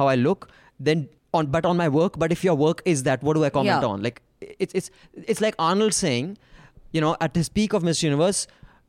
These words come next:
Speaker 1: "Don't go by how I look." Dude, I'm not gonna go by your skill at talking.
Speaker 2: Yeah, yeah.
Speaker 1: You're, you're, like, you're the worst actor in the world. Like, you're worse than, uh, Salman Khan. But you are fucking, you have the best body h-, humankind has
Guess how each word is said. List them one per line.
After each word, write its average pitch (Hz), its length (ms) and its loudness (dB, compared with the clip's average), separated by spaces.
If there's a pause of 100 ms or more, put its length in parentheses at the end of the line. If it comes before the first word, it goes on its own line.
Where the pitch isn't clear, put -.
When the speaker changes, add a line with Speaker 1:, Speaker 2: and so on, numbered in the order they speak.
(140)
Speaker 1:
"Don't 190 140 2
go 160 160 2
by 165 80 4
how 160 100 4
I 151 60 4
look." 131 300 0 (160)
Dude, 214 180 2
I'm 190 80 2
not 208 80 2
gonna 208 200 4
go 170 60 2
by 175 240 2
your 160 300 2 (220)
skill 165 340 0
at - 160 -4 (520)
talking. 160 200 0
Speaker 2:
Yeah, 254 140 2
yeah. 196 160 2
Speaker 1:
You're, 151 180 2 (160)
you're, 156 140 0 (140)
like, 160 140 -4
you're 165 160 2
the - 100 -2
worst 170 280 0
actor 156 140 -4
in 151 100 0
the 131 140 0
world. 117 300 0 (200)
Like, - 240 -4 (140)
you're 151 140 2 (280)
worse 151 180 0
than, 160 340 -2 (420)
uh, - 160 -8
Salman 139 300 0 (100)
Khan. 98 280 -2 (460)
But 147 180 -4 (340)
you 175 160 0
are 147 140 -6
fucking, 165 520 -2
you 147 100 2
have 151 160 0
the 143 60 -2 (120)
best 156 220 -2
body 139 300 0 (100)
h-, - 280 -16 (140)
humankind 156 380 -2
has 156 60 0